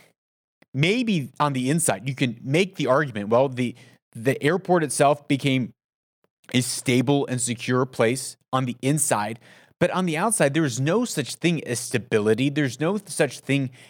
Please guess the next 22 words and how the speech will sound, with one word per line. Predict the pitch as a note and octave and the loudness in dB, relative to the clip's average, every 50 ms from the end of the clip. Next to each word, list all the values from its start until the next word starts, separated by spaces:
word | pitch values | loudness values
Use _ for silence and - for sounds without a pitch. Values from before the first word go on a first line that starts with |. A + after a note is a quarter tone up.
| - - _ | -20 -6 _
as | C3 B2 A#2+ | -2 -2 -2
security. | - - A#2+ A#2+ - - - A2 G2 F#2+ G2 G#2 B2 D3+ F3+ G3+ - _ _ _ _ _ _ _ _ _ _ _ _ _ _ _ _ _ _ _ _ - | -2 -4 -6 -6 -6 -2 0 0 2 2 2 0 0 -2 -4 -6 -12 _ _ _ _ _ _ _ _ _ _ _ _ _ _ _ _ _ _ _ _ 0
We | C#3 D#3+ D#3+ | 0 0 2
even, | E3+ E3 D#3+ F3 E3 - - - - - - _ _ | 2 0 0 0 -2 -4 -10 -16 -18 -18 -20 _ _
I | - C3 | -4 -2
mean, | C3+ C#3 B2+ G#2 | -2 -2 -2 -2
we | B2+ C3 | -4 -4
saw | B2+ - - F3+ F#3 A#3+ A#3+ - - - _ _ _ _ _ _ _ _ _ _ _ _ _ _ _ _ _ _ _ _ - | -2 0 0 2 2 2 0 -4 -8 -14 _ _ _ _ _ _ _ _ _ _ _ _ _ _ _ _ _ _ _ _ -2
the | C#3 | 0
bombing | A#2 B2+ A#2+ A#2+ B2+ C#3+ D3+ D#3 C#3 | 2 2 2 2 2 0 -2 0 0
by, | B2+ A#2+ A2+ A2+ - - _ _ _ _ _ | 2 2 2 0 -2 -6 _ _ _ _ _
by | - A#2+ A#2 A2 | -2 0 0 0
isis | - A#2 B2 C3+ C3 - C#3 C3 - | 0 0 0 0 0 -4 -6 -6 -2
K | - E3 F#3 G#3+ F3 - - _ _ _ _ _ _ _ _ _ _ _ _ _ _ _ _ _ _ _ _ _ _ _ _ _ _ _ _ _ _ _ _ _ _ _ _ _ | -2 0 0 0 -2 -6 -10 _ _ _ _ _ _ _ _ _ _ _ _ _ _ _ _ _ _ _ _ _ _ _ _ _ _ _ _ _ _ _ _ _ _ _ _ _
that | D3 D3+ D3 - | -2 -2 -2 0
took | - F3 F3 - - - _ _ _ _ _ _ _ _ _ | 0 0 0 0 -2 -12 _ _ _ _ _ _ _ _ _
a | - | -4
hundred | C3+ - - E3+ F3+ G3 F#3+ F#3+ F#3+ G3 G3 F#3 - - - | -4 -2 -2 -2 0 0 -2 -2 0 0 0 0 -2 -4 -2
and | C#3 C#3 C3+ - - _ _ _ _ _ _ _ | -2 -2 -2 -2 -8 _ _ _ _ _ _ _
eighty | - C#3+ D#3+ G3 G3 D#3 A2+ G2 E2+ - - _ _ _ _ _ _ _ _ _ _ _ _ _ _ _ _ _ _ _ _ _ _ _ _ _ _ _ _ _ _ _ _ | 0 2 2 4 2 2 0 -2 -4 -8 -14 _ _ _ _ _ _ _ _ _ _ _ _ _ _ _ _ _ _ _ _ _ _ _ _ _ _ _ _ _ _ _ _
civilian | - - C3+ B2 A#2 C#3 C3+ B2+ A#2+ A2+ | -2 -2 -2 0 2 2 2 2 2 2
lives, | A2 A2 A2 A2 G2+ - - | 2 2 2 0 -2 -4 -10